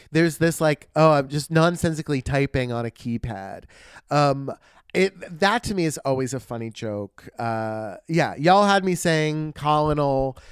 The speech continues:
I, I just thought they were having a great time, and I love that they e-,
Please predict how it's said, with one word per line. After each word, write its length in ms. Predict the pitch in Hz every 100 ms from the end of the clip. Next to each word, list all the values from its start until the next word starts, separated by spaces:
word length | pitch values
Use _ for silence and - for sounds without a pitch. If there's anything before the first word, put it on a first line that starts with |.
| - -
I, 300 | 165 175 180 - _ - - _ - -
I 80 | 196
just 180 | 254 -
thought 120 | 285
they 80 | 269
were 120 | 233
having 320 | 190 214 214
a 80 | 190
great 260 | 165 170 160
time, 420 | 156 156 127 113
and 100 | -
I 100 | 180
love 520 | 175 156 156 160 190 175
that 180 | 214
they 200 | - 190 -
e-, 80 | 165